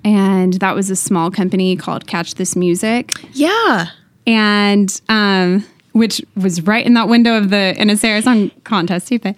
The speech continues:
Speaker 1: but yeah, I really, really enjoyed my time there. I was there for a year and a half. Great publishers. I had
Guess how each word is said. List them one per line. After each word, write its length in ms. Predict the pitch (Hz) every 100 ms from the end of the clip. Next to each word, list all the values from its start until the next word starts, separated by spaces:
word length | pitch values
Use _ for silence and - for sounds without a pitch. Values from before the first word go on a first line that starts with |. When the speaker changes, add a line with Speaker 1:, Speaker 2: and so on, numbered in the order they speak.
| - - - -
Speaker 1:
but 280 | 208 202 -
yeah, 280 | 202 330 311
I 140 | - 233
really, 580 | 226 202 226 247 247 233
really 240 | 214 214
enjoyed 260 | 202 185 185
my 140 | 190
time 300 | 185 175 175
there. 340 | 185 185 190 190
I 60 | 190
was 180 | 196 190
there 200 | 190 185
for 200 | - 185
a 80 |
year 180 | 185 185
and 80 | 175
a 40 |
half. 580 | 196 175 175 180 - - _ _
Great 800 | - 202 196 196 214 208 202 -
publishers. 800 | - 190 185 190 185 175 175 175
I 80 | -
had 260 | 190 185